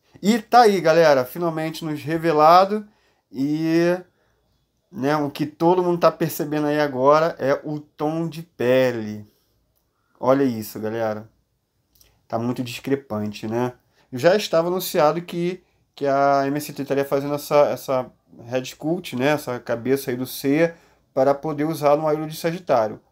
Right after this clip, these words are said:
Pode ser que ela faça um Seiya V três no futuro? Ah, pode ser, a M S T faz tudo, né? Mas, a princípio, não é a intenção dela, a não ser que ela revele aí algo, né, do nada.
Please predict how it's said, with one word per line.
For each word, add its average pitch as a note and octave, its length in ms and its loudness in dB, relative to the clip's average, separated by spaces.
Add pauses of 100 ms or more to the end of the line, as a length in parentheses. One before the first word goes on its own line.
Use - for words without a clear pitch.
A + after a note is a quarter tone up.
(120)
Pode A3 280 2
ser E3+ 180 -2
que E3 100 -6
ela C3+ 140 0
faça B2+ 340 -4
um A#2 360 -8
Seiya A#2+ 280 -4
V A#2 140 -6
três A2+ 220 -8
no A2 80 -8
futuro? B2 640 0
Ah, E4 200 -6
pode D#4 220 -8
ser, G3+ 340 0
a C3 120 -2
M A#2 160 -6
S A#2+ 100 -14
T - 140 -10
faz B2+ 220 -6
tudo, A3 360 -6 (460)
né? C#3+ 340 0 (680)
Mas, E3 800 4
a D3+ 160 4
princípio, G#3 800 -8
não G#3 260 0
é E3+ 120 2
a F#3 80 2
intenção F#3 560 -8
dela, C3+ 500 2
a B2+ 80 -10
não C3+ 140 -6
ser C3+ 180 -10
que C#3 100 -8
ela C#3+ 120 -2
revele B2+ 420 -4
aí A#2+ 160 -2
algo, C3 320 -2 (340)
né, A#2+ 300 -4
do B2 160 -4
nada. A2+ 420 0